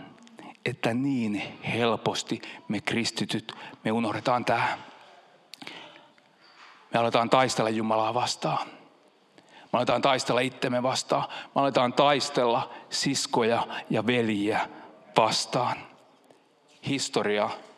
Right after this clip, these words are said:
todistaa tän. Mut ei meidän tarvi mennä historian lehdille. Ei mun tarvi osoitella teitä ketään sormella täältä.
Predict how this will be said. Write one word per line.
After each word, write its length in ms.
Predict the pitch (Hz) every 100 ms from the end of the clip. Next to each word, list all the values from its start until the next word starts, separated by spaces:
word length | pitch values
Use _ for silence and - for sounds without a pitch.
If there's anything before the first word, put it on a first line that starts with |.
| -
todistaa 540 | 117 110 - - 113
tän. 300 | 117 135 131 - - - - _ _ - _ _ _ - - - - - - _ _ -
Mut 160 | 143
ei 100 | 139
meidän 220 | 120 117
tarvi 220 | 117 147 131
mennä 260 | 139 131
historian 540 | 123 131 - 120 110 - - -
lehdille. 480 | 139 135 120 123 131 123 - - - - - - - - - - - - -
Ei 100 | 165
mun 140 | 156 143
tarvi 180 | 147 151
osoitella 360 | 156 143 123
teitä 260 | - 139 127
ketään 320 | 147 135 123
sormella 400 | 139 127 117 123
täältä. 440 | 143 139 131 -